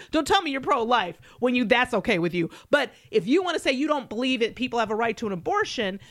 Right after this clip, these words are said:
th-, say that. But if you're going to tell me that you support this party, this party, the Republican Party, the G O P, in twenty sixteen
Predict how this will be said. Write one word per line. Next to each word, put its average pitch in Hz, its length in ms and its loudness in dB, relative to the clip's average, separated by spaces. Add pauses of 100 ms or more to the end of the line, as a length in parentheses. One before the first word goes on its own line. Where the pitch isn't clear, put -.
(300)
th-, 180 140 -16 (200)
say 285 380 0
that. 226 340 0
But 202 80 -6
if 170 100 -4
you're 349 140 -4
going 494 220 0
to 311 80 -12
tell 359 400 -2
me - 320 -8 (180)
that 190 100 -4
you 294 120 2
support - 400 -2
this 220 420 -2
party, 330 420 0
this 240 420 0
party, 285 600 0
the 285 120 2
Republican 254 600 0
Party, 170 240 -2
the 165 120 -6
G 320 240 0
O 359 80 0
P, 254 260 -2
in 208 100 -2
twenty 370 280 0
sixteen 339 540 -2